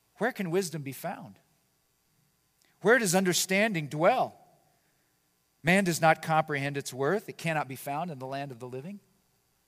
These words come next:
The deep says, "It's not in me." The sea says, "It's not with me." Cannot be bought with the finest of gold, nor its price be weighed in silver.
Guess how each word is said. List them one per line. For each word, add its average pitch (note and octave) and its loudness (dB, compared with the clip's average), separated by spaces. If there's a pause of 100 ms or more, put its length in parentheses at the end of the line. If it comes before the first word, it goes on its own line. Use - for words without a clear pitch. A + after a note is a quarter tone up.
(340)
The C3+ -10
deep E3 -2
says, - 0 (140)
"It's - -6
not C#3+ -2
in B2+ -10
me." F#3+ -12 (880)
The C#3 -8
sea A3 2
says, D#3+ 6
"It's D3 -2
not D#3 6
with D#3 -6
me." G#3+ -4 (1000)
Cannot C#3+ 0
be B2+ -6
bought D3 6
with C#3+ -8
the - -10
finest C#3+ -2
of A2+ -14
gold, D3+ -2
nor E3 0
its - -10
price F#3 -4
be C#3 -8
weighed A#2+ -2
in E3 -8
silver. G#3+ -6